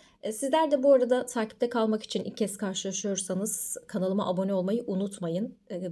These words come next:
kanalımda on beş günde bir burçların yorumlarını yapıyorum. Burç bakımlarım oluyor. Günlük olarak da izleyene özel kahve ve tarot falı videoları paylaşıyorum. E, burçlarda en son dün Terazi burcunun videosu gelmişti.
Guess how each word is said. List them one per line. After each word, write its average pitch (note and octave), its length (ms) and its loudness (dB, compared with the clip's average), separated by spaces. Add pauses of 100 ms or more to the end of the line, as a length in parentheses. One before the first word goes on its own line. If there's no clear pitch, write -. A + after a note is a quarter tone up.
(140)
kanalımda A3 640 0 (720)
on B3+ 200 2
beş B3+ 220 8
günde A3+ 300 4
bir C4 240 0
burçların G#3+ 580 4
yorumlarını E3+ 540 0
yapıyorum. F3+ 600 -2
Burç E3+ 220 -2
bakımlarım E3 540 -2
oluyor. F3+ 480 0
Günlük G3 300 -2
olarak E3+ 320 -2
da F4+ 60 -2
izleyene F#3+ 360 0
özel G#3+ 320 -2
kahve G3 300 -6
ve A#3 120 -2
tarot F3 300 -4
falı E3 220 -2
videoları E3+ 500 0 (320)
paylaşıyorum. B3 920 2 (320)
E, F#3 220 -2
burçlarda C4+ 600 2
en C4 200 4
son B3+ 360 0
dün C4 160 6
Terazi A3 560 2
burcunun F#3 420 0
videosu F3 360 -2
gelmişti. A#3 760 2